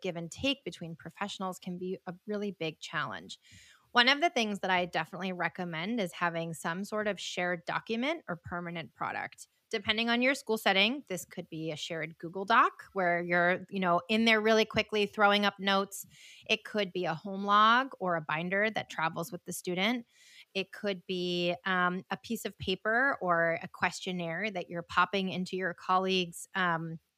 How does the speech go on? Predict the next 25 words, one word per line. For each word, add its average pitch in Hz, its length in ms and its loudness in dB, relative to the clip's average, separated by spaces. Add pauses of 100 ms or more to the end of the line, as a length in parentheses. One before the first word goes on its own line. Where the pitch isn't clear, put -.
(100)
mailbox 208 680 8
once 208 220 2
a 214 60 2
quarter 220 580 6 (340)
or 196 320 6
a 175 80 4
couple 208 320 0
of 202 80 2
times 196 320 0
a 196 60 0
year 190 260 0
to 208 200 -6
collect - 360 -4
feedback 202 560 -2
on 180 160 -4
how 170 380 -2
A - 20 -6
A 170 200 -6
C 175 260 -10
communication 170 640 -8
is 180 100 -8
going 175 380 -2
in 208 80 -2
different 220 340 -4
settings. 269 460 2